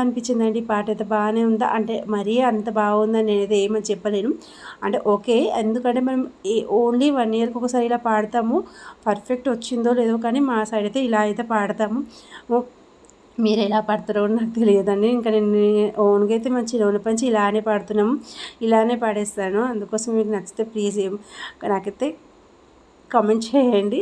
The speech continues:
నచ్చకపోతే ప్లీజ్ కామెంట్ చేయకండి. ఇగో ఇలా అయితే ఆడుకుంటున్నామండి.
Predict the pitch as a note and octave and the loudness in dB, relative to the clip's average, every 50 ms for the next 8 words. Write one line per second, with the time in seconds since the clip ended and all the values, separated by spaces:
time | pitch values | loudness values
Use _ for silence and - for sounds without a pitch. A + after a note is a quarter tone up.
0 | G#4 F#4 D4+ A#3 A3 - A3 A3 A3+ A3 A3+ A3 G#3+ G#3+ A#3 A3+ - A3+ G#3+ G#3 | 2 2 0 0 0 0 0 -2 -2 0 0 0 2 2 0 -4 -2 0 0 0
1 | G#3+ G#3+ - - F#3+ F#3 G3 G3+ G#3 G#3 - G3 F#3+ F#3 F#3 - - G#3 G3 F#3+ | 0 0 -4 -8 -6 -4 -2 -2 -2 0 0 0 0 0 -2 2 2 2 2 2
2 | G#3+ B3+ F#4+ A4 - - - - - - - - - - - - A#3 A3 G#3 G3 | 0 2 0 0 -2 -4 -20 -20 -20 -20 -20 -20 -20 -16 -8 -6 -4 -2 -2 -4
3 | - - - - - _ - B3+ A#3 A3+ A3+ A3 G#3+ G#3+ G#3+ A#3+ B3 A3+ G#3 G3+ | -6 -6 -14 -20 -20 _ -10 -6 -4 0 2 2 2 0 2 0 0 0 0 -2
4 | G#3 G3+ G#3+ G#3 G#3 G#3+ G#3 G#3+ G#3 G#3 G3+ G3 G3 G3 G#3+ | -4 -6 -6 -6 -6 -4 -4 -4 -4 -2 -2 -2 -4 -4 -4